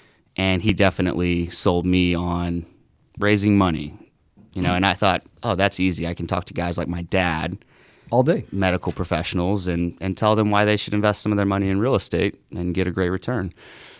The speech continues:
Speaker 1: And, um, and then I met you. And so, and kind of the rest is history. We, it took me, it took me two months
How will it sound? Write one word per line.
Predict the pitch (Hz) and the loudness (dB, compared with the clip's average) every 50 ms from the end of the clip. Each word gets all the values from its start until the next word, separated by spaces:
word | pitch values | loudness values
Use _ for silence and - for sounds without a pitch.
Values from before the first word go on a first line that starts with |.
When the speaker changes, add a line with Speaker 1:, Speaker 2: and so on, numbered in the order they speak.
| - _ _ | -20 _ _
Speaker 1:
And, | - 90 92 95 95 95 95 95 95 95 95 92 90 90 87 | -2 0 2 4 4 4 4 4 4 2 2 2 0 -2 -4
um, | 90 92 90 90 90 90 90 90 90 - | -4 -2 0 2 2 2 2 0 -2 -4
and | - 95 92 92 | -2 0 0 2
then | 92 | 2
I | 90 | 2
met | 92 92 92 90 76 | 2 2 2 2 2
you. | 95 95 82 80 87 - _ - - | 0 0 -2 -2 -6 -10 _ -16 -10
And | 95 90 87 | -8 -6 -4
so, | 85 - 87 85 82 85 - | -2 -2 -2 -2 -2 -2 -2
and | - 87 87 - | -2 -4 -6 -4
kind | - 98 104 | -2 -2 -2
of | 87 | -2
the | 90 | -2
rest | 85 90 92 - - | -2 -2 -2 -4 -4
is | - - - | -8 -6 -4
history. | 95 101 - - - 85 85 87 | -4 -4 -4 -4 -6 -6 -6 -4
We, | 82 87 85 87 85 - - - - - - - - - - _ _ _ - | -4 -2 -2 -2 -4 -6 -12 -20 -20 -20 -20 -20 -20 -20 -20 _ _ _ -4
it | 101 92 - | -4 -4 -4
took | - - 107 - - - | -2 -2 -2 -4 -2 -2
me, | 98 98 95 92 87 87 87 - - - _ _ _ _ _ _ _ _ _ - _ _ _ _ _ _ _ _ _ _ _ _ _ _ _ _ _ _ _ _ - | 0 2 2 4 2 0 -2 -4 -8 -16 _ _ _ _ _ _ _ _ _ -20 _ _ _ _ _ _ _ _ _ _ _ _ _ _ _ _ _ _ _ _ -10
it | 92 - | -10 -8
took | - - - - _ | -8 -10 -10 -8 _
me | 90 90 90 87 85 85 82 - - _ _ _ _ _ _ _ _ _ _ _ _ _ _ _ _ _ _ _ _ _ _ _ _ - | -4 -2 0 0 -2 -2 -4 -8 -12 _ _ _ _ _ _ _ _ _ _ _ _ _ _ _ _ _ _ _ _ _ _ _ _ -12
two | - - - 143 151 | -12 -2 2 4 6
months | 143 123 98 90 87 90 85 - - - - - - - | 6 6 4 4 2 -2 -6 -6 -4 -4 -4 -6 -8 -12